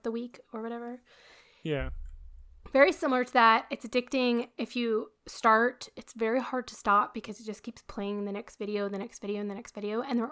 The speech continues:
Speaker 1: all just,
Speaker 2: Pulls
Speaker 1: they're
Speaker 2: you in.
Speaker 1: short enough that your attention, that it retains your attention. And then it's, like,
Speaker 2: captured by the algorithm.
Speaker 1: Yeah, it's, like, crazy because as soo-, like, as soon as you think you're bored of something,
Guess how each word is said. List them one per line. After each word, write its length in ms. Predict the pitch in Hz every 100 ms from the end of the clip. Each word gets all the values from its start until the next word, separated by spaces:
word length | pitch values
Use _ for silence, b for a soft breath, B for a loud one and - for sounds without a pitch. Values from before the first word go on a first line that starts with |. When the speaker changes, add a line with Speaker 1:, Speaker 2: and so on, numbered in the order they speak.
| -
Speaker 1:
all 240 | 214 220
just, 400 | 220 214 - - _
Speaker 2:
Pulls 240 | - 139 135
Speaker 1:
they're 80 | 262
Speaker 2:
you 100 | 277
in. 80 | 277
Speaker 1:
short 240 | 262 285
enough 480 | 320 247 262 - -
that 360 | 214 208 - - b b b
your 200 | 240 220
attention, 800 | 214 - 240 233 - 254 240 254 - -
that 140 | 233
it 80 | 254
retains 360 | 220 - 220 226
your 100 | 233
attention. 640 | 208 214 214 - 277 277 b b b b b -
And 160 | 262 247
then 320 | 233 214 233 - _ -
it's, 440 | 254 247 - -
like, 420 | 220 214 214 208 - - _ _ _ _ _ -
Speaker 2:
captured 380 | 135 - 143
by 80 | 139
the 120 | 135
algorithm. 400 | 143 143 135 135
Speaker 1:
Yeah, 360 | 240 262 254 233
it's, 160 | 220 247
like, 160 | 233
crazy 380 | - 247 240 240
because 600 | 220 214 226 214 202 - - - - _ _ _ _ -
as 180 | 233 -
soo-, 120 | 330
like, 160 | 294 262
as 100 | 240
soon 160 | - 294
as 120 | 294
you 60 | 285
think 220 | 277 254
you're 80 | 247
bored 460 | 214 208 220 269 285
of 160 | 277
something, 520 | - 302 285 320 311